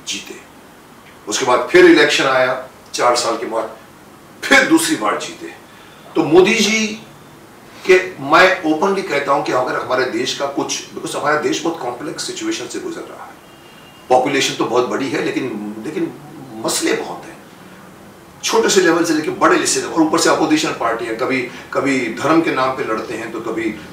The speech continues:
आरक्षण के नाम पे लड़ते हैं, तो कभी, संभालना इतना easy नहीं है भारत जैसे विशाल देश को, जिसमें हम कहते हैं विविधता में भी, अनेकता में भी एकता है, लेकिन, लेकिन problems भी उतने ही हैं। But मोदी जी हैं जो इसको कर सकते हैं, और मैं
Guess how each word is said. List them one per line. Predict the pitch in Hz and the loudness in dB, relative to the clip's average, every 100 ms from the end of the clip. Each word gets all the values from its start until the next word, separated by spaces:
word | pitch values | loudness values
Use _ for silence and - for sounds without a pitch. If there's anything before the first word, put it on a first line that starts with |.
| - | -6
आरक्षण | 117 - 113 | -4 -2 -4
के | 110 110 | -6 -6
नाम | 98 - | -6 -6
पे | 110 | -6
लड़ते | 98 98 110 | -6 -8 -8
हैं, | 107 | -8
तो | 104 | -6
कभी, | 98 104 104 - - | -4 -4 -4 -10 -12
संभालना | - 160 147 190 196 | -4 -2 0 -2 0
इतना | 185 - 170 165 - | -2 -2 -6 -8 -8
easy | 135 127 151 | -6 -2 -2
नहीं | 117 120 | -4 -6
है | 107 98 - - - - - - - - | -6 -8 -12 -18 -18 -18 -20 -20 -20 -16
भारत | - 110 110 | -6 -2 -2
जैसे | 110 - | -4 -6
विशाल | 92 - | -6 -8
देश | 92 - - - | -8 -10 -12 -12
को, | - - - - - - | -16 -20 -20 -20 -20 -12
जिसमें | - 151 143 | -6 0 0
हम | - | 2
कहते | 120 - | 2 2
हैं | |
विविधता | 107 123 139 143 135 120 | 2 0 0 -2 0 0
में | 113 | 0
भी, | 113 113 | -2 -4
अनेकता | 110 107 - 120 | -6 -8 -6 -4
में | 110 | -4
भी | 110 113 - | -6 -6 -4
एकता | 113 - - | -4 -4 -6
है, | 92 - - - 107 | -6 -8 -16 -14 -6
लेकिन, | - 113 - - - - | -4 -4 -6 -14 -20 -16
लेकिन | 104 - | -10 -8
problems | 104 110 110 123 120 101 | -6 -4 -2 -2 -4 -6
भी | |
उतने | 98 - - | -8 -10 -14
ही | - | -14
हैं। | - - - | -16 -18 -8
But | - | -6
मोदी | 107 104 147 175 | -4 -2 0 2
जी | 151 143 | 0 -2
हैं | 135 - 127 - - - - | -4 -6 -8 -10 -16 -18 -6
जो | 359 | -4
इसको | - - - - 110 | -4 -4 -6 -4 -6
कर | - 120 | -4 -4
सकते | - 123 - | -4 -4 -6
हैं, | 110 113 117 - | -8 -8 -10 -12
और | - 120 | -4 -2
मैं | 123 127 - | 2 0 0